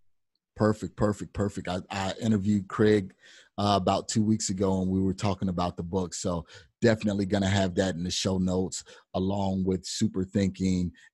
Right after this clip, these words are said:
and Set for Life. So, Scott, I really appreciate you talking to the listeners, man. How can we get in contact with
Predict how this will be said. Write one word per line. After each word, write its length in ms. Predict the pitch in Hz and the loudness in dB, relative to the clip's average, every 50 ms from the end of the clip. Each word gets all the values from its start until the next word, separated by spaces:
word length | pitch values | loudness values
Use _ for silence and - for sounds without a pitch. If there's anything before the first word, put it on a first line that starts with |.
| _ _ - | _ _ 2
and 520 | 120 131 127 120 110 101 98 98 95 92 95 | 4 6 8 8 6 6 4 4 2 0 0
Set 300 | - - 113 85 - - | 0 0 -2 -2 -2 -2
for 120 | - 95 | -2 0
Life. 320 | 92 92 87 82 80 - - | 0 2 0 0 -2 -4 -4
So, 480 | - - - 127 113 107 101 98 - _ _ _ _ _ - _ _ _ _ _ _ _ _ _ _ _ _ _ _ _ - | -4 2 4 6 6 6 6 4 0 _ _ _ _ _ -20 _ _ _ _ _ _ _ _ _ _ _ _ _ _ _ -10
Scott, 420 | - - - 135 127 127 127 - - | -8 0 4 4 4 4 2 0 2
I 60 | 117 | 2
really 280 | 120 117 123 127 127 123 | 4 6 8 8 10 8
appreciate 600 | 117 117 - - 131 123 - - 120 117 117 - | 8 6 4 2 2 4 6 6 6 6 6 2
you 80 | 113 - | -4 0
talking 300 | - 131 117 - 117 104 | 2 2 2 2 -2 -6
to 120 | - 113 | -4 0
the 100 | 113 113 | 2 4
listeners, 500 | 110 117 120 - - 120 113 113 107 98 | 4 4 4 4 4 4 4 4 4 4
man. 320 | 117 117 117 113 113 113 | 4 4 6 6 4 4
How 420 | 110 110 - - 117 113 120 127 123 | 2 0 -2 0 2 4 6 6 4
can 260 | 127 - 127 117 113 | 4 2 2 2 4
we 160 | 117 120 117 | 4 2 0
get 220 | 107 92 117 117 113 | 0 2 4 4 6
in 100 | 110 107 | 6 2
contact 680 | 110 - - 120 113 113 117 113 - 120 104 101 101 - | 2 0 0 2 2 2 2 0 0 0 0 0 -2 -2
with 220 | - 107 104 101 | 2 2 2 2